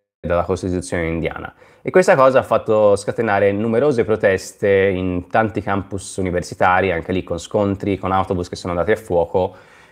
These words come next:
e che sembrano, se-, non, non sembrano per adesso placarsi. Quindi anche questa è una, è un focolaio nuovo su cui sicuramente vi teniamo aggiornati. Spostiamoci infine in Sud America, perché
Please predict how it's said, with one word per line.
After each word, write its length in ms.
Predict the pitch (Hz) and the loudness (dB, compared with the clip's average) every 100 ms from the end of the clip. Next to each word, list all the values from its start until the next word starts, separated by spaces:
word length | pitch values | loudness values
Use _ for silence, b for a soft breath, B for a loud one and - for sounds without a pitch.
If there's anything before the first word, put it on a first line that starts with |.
| B | B
e 580 | 123 117 123 113 101 98 | 0 2 4 2 0 -2
che 120 | 107 | -4
sembrano, 920 | 101 - 104 101 95 92 90 87 85 82 | -4 -2 -2 -2 -2 -2 -2 -2 -4 -6
se-, 180 | - - | -8 -4
non, 200 | 113 120 | -2 0
non 180 | 120 | 0
sembrano 380 | 117 120 113 110 | 2 0 0 0
per 100 | 98 | -2
adesso 280 | 92 87 - | -2 -2 -4
placarsi. 760 | 92 87 85 - - - - - | -8 -8 -10 -14 -16 -16 -18 -10
Quindi 200 | 110 92 | -6 -4
anche 180 | 92 | -2
questa 300 | 107 101 101 | -2 0 0
è 80 | 92 | 0
una, 460 | 110 101 95 95 - 76 - | 2 0 0 -2 -6 -10 -6
è 240 | 90 92 | -4 -2
un 140 | 90 | -2
focolaio 520 | 90 95 - 107 101 98 | -4 -6 0 2 4 2
nuovo 560 | 101 92 90 95 - B B B | 0 0 0 -2 -2 B B B
su 200 | - 107 | -12 -6
cui 120 | 123 | -4
sicuramente 520 | 107 104 104 101 98 | -2 0 0 0 -2
vi 80 | 87 | -4
teniamo 300 | 92 87 82 | -2 -4 -2
aggiornati. 640 | 80 85 73 73 - - - _ b b b b | -2 -4 -6 -10 -12 -16 -20 _ b b b b
Spostiamoci 600 | - 180 180 180 160 - | -8 -4 2 4 4 2
infine 320 | 139 135 147 | -2 -2 -2
in 200 | 120 123 | 0 0
Sud 160 | 131 120 | -2 -2
America, 840 | 107 98 80 101 151 160 - - - | 0 0 -2 -2 2 2 0 -16 -6
perché 680 | 120 - 120 104 - - | -6 -4 0 0 -2 -10